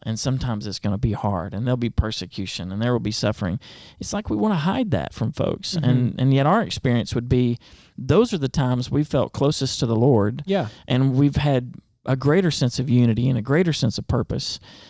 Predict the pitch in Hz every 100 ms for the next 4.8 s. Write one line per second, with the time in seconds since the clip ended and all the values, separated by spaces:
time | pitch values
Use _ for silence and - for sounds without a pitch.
0 | - 143 120 123 - 147 151 165 - 170
1 | 165 156 139 135 127 - 135 127 123 123
2 | 104 - 113 - 120 135 208 - 110 104
3 | - - - - _ _ - - - 151
4 | 160 - 214 - - 147 143 -